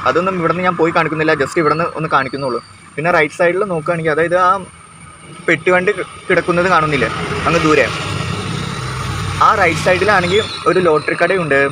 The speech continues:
അതിൻ്റെ അടുത്ത് ഒരു പലചരക്ക് കടയുണ്ട്. ആ പലചരക്ക് കട എൻ്റെ വല്യമ്മച്ചിയുടെയാണ്. പിന്നെ അവിടെ നിന്ന് വരുമ്പോൾ ഒരു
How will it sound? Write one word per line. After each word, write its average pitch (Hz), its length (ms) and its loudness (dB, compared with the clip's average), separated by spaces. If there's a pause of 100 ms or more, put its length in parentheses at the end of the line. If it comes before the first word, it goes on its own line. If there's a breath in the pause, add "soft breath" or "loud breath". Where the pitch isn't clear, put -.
(260)
അതിൻ്റെ 160 240 0
അടുത്ത് 170 240 0 (540)
ഒരു 156 120 0 (180)
പലചരക്ക് 143 600 -2
കടയുണ്ട്. 151 320 -2 (280)
ആ 143 40 4 (100)
പലചരക്ക് 156 440 -2
കട 156 100 0 (200)
എൻ്റെ 147 180 -2 (120)
വല്യമ്മച്ചിയുടെയാണ്. 131 580 -2 (720 loud breath)
പിന്നെ 170 280 2
അവിടെ 175 180 2
നിന്ന് 202 160 -4
വരുമ്പോൾ 175 240 -2
ഒരു 160 80 -4